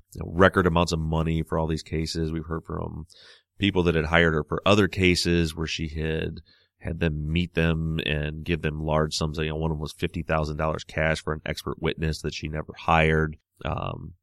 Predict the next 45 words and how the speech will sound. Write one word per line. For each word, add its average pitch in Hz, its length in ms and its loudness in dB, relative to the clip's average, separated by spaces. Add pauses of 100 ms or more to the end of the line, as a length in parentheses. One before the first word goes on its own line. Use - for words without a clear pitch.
(400)
Adnan's 78 440 0
mother 85 540 6
stated 78 440 -2
that, 73 180 -4
you 76 80 -8
know, 71 180 -10
they 80 100 -6
had 78 140 -4
to, - 100 -16
she 95 200 0
had 90 120 4
to 80 80 0
bring 78 240 -2
her 80 260 -2
ten 80 240 -4
thousand 78 340 -2
dollars 76 400 -4
cash, - 640 -2 (260)
uh, - 240 -6
for - 140 2
an 73 80 2
expert 76 260 -2
witness 73 380 -2
that, 73 100 -6
again, 78 320 -2
she 80 180 -4
never 76 300 -2
hired. 76 540 -2 (560)
Um, 78 240 -4
there's 82 140 2
been 87 140 0
allegations 85 800 4
that 76 160 -4
there 73 140 -4
was 76 180 -6
drug 85 340 4
abuse 92 360 2
going 87 360 0
on. 85 260 -2
We 80 80 0
know 95 160 6
that 110 140 2
she 87 100 -2
was 85 160 0
sick, - 280 0